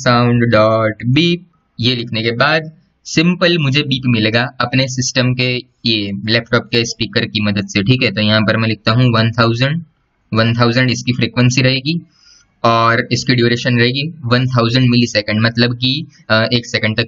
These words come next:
ये बजेगा। तो यहाँ पर मैं इसके, यहाँ पर आप लोग देख सकते हैं कहाँ पर, अ, यहाँ पर, कहाँ पर, ऊपर,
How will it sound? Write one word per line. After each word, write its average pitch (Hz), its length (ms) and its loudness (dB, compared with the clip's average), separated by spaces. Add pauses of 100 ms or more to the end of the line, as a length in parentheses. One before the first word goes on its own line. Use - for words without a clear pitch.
ये 117 80 -2
बजेगा। 104 340 -4
तो 101 120 -4
यहाँ 107 180 2
पर 113 160 0
मैं 110 100 0
इसके, 113 380 -2 (460)
यहाँ 110 100 4
पर - 140 -2
आप 117 180 0
लोग 113 200 -2
देख 107 160 -2
सकते 107 320 -4
हैं 104 180 0
कहाँ 113 220 0
पर, 127 440 -2 (840)
अ, 107 160 6
यहाँ 107 340 0
पर, 98 240 -2 (1080)
कहाँ 127 200 0
पर, 151 420 -4
ऊपर, 95 260 -2